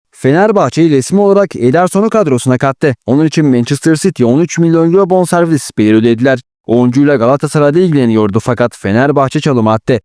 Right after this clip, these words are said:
Fenerbahçe Dominik Livakovic'i de kiralık olarak Girona'ya gönderdi. Sofyan Amrabat kiralık olarak Fenerbahçe'den Real Betis'e transfer oldu. Galiba satın alma maddesi yok.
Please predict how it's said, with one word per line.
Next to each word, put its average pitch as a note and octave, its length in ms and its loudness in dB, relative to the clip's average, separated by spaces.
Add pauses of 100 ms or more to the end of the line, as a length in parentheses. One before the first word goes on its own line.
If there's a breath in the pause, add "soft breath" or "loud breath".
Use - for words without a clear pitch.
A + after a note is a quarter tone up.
(240)
Fenerbahçe C3 760 0
Dominik C#3 420 0
Livakovic'i B2+ 560 0
de C3+ 100 0
kiralık C3+ 360 0
olarak D#3 360 0
Girona'ya C3+ 440 0
gönderdi. A#2 600 2 (920)
Sofyan D3+ 540 -2
Amrabat G3 520 0
kiralık C3+ 420 -2
olarak F#3+ 400 0
Fenerbahçe'den E3 840 0
Real F3 220 2
Betis'e D3+ 280 0
transfer C3 340 -2
oldu. C3+ 300 0 (100)
Galiba A2+ 380 0
satın A2+ 240 -4
alma E3+ 200 0
maddesi D#3+ 400 -2
yok. B2 320 -2